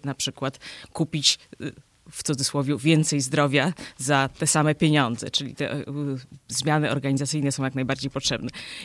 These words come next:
I, ym, teraz mamy, prawda, dwulecie rządów, ym, Prawa i Sprawiedliwości i również w podsumowaniach pana ministra Radziwiłła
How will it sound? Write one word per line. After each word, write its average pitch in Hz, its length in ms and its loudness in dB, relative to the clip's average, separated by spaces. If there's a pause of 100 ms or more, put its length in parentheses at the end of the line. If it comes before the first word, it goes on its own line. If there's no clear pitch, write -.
I, 165 140 2 (460)
ym, 143 400 0 (260)
teraz 165 300 2
mamy, 147 260 2
prawda, 139 280 -4
dwulecie 143 640 0
rządów, 131 1300 -2
ym, 120 640 -10 (480)
Prawa 127 260 -4
i 127 40 -4
Sprawiedliwości 139 840 -4
i 131 40 -4 (240)
również 135 400 -2
w - 60 -14
podsumowaniach 139 840 -2
pana 131 280 -6
ministra 131 420 -4
Radziwiłła 131 480 -2